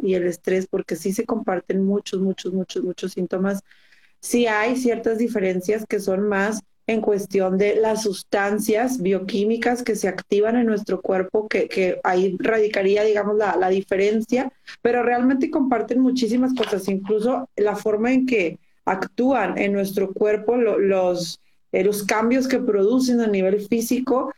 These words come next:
en nuestros sistemas diversos, sistema gastrointestinal, sistema iru-, urinario, sistema respiratorio, etcétera, todo lo que nos conforma biológicamente,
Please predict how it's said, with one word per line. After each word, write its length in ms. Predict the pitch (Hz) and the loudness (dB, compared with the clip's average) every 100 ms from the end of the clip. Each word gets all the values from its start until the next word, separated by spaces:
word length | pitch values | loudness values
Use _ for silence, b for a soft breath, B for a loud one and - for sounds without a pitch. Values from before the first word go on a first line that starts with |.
| B | B
en 260 | - 202 196 | -2 -2 0
nuestros 440 | 196 208 196 196 | 0 0 0 0
sistemas 480 | 180 - 202 202 240 | 0 0 0 0 2
diversos, 500 | 240 208 180 185 226 | 2 2 0 0 0
sistema 540 | 277 269 247 220 220 226 | 0 2 0 0 0 0
gastrointestinal, 920 | 220 220 226 233 247 254 226 190 190 | 0 0 0 0 0 0 0 0 0
sistema 460 | 233 233 214 214 | 0 0 0 0
iru-, 420 | 220 233 214 214 | 2 2 2 2
urinario, 480 | 208 196 190 180 180 | 2 2 0 2 2
sistema 400 | 202 196 214 214 | 0 0 0 2
respiratorio, 680 | 220 226 - 220 214 196 202 B B B | 0 0 0 0 0 0 0 B B B
etcétera, 520 | 208 208 208 220 208 | -2 0 0 0 0
todo 220 | 220 220 | 2 2
lo 120 | 240 240 | 2 2
que 80 | |
nos 160 | 233 233 | 0 -2
conforma 460 | 214 196 208 202 208 | -2 -2 0 0 2
biológicamente, 880 | 208 196 196 196 202 190 190 214 | 2 2 0 0 0 0 0 -2